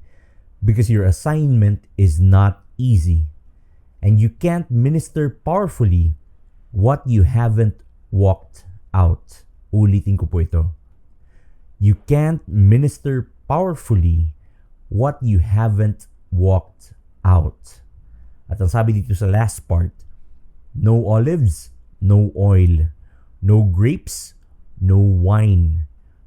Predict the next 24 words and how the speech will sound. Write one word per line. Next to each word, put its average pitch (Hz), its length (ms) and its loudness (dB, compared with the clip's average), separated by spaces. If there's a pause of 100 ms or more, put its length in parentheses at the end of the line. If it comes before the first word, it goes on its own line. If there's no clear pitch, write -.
Your 95 360 -2
oil 123 440 2
is 92 200 0
not 92 400 0
cheap, 170 320 -8 (200)
my 90 200 0
friend. 85 480 -2 (840)
Basically, 165 400 -2
ang 123 80 0
sinasabi 147 480 -4
dito, 98 480 -2
mga 92 280 0
kapatid, 85 360 -4
is - 240 -4 (800)
kapag 185 400 -6 (320)
tinawag 160 400 -4
ka 139 80 0
ng 127 80 -4
Panginoon 104 560 0
to 92 240 0
spend 127 520 -4
your 92 280 -2
energy 101 480 0
on 85 560 -2